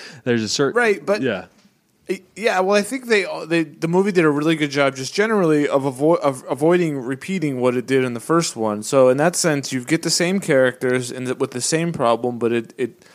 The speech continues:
Speaker 2: it really didn't, um, you know, run over the same ground. And in some way, obviously, you have the border, which you have to, you know, cross back and forth and all that. But each,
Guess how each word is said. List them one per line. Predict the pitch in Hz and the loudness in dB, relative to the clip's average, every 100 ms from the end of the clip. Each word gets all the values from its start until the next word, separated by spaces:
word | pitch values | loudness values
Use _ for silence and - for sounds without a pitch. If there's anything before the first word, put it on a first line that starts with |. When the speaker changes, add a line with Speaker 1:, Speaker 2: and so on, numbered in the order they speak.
| - _ | -20 _
Speaker 2:
it | - 135 | -10 -10
really | 131 151 175 175 | 0 4 4 4
didn't, | 127 139 143 - _ _ | 0 -2 -4 -12 _ _
um, | 127 127 131 127 120 _ - - - | -2 0 0 -4 -12 _ -20 -20 -10
you | 127 | -6
know, | 123 | -4
run | 120 143 | 2 4
over | 147 143 131 131 | 4 2 2 0
the | 127 | 0
same | - 131 131 123 | -4 -4 -6 -4
ground. | 113 143 160 120 113 - - - - | 0 2 2 0 -6 -14 -20 -20 -12
And | 117 | -8
in | |
some | 113 185 | -2 0
way, | 151 | 2
obviously, | 131 143 135 | 2 0 -2
you | |
have | 127 | -2
the | 113 | -2
border, | 117 175 151 127 | 0 0 2 -2
which | 127 | -4
you | 135 | -4
have | 123 120 | -4 -6
to, | 117 110 | -12 -10
you | 123 | -8
know, | 110 117 _ | -8 -10 _
cross | - 117 110 | -4 -2 0
back | 117 107 | -2 -4
and | 104 | -4
forth | 127 139 131 | 0 0 0
and | 117 | -2
all | 110 | -2
that. | 113 | 0
But | 127 127 | 0 0
each, | 170 202 - | -2 -2 -8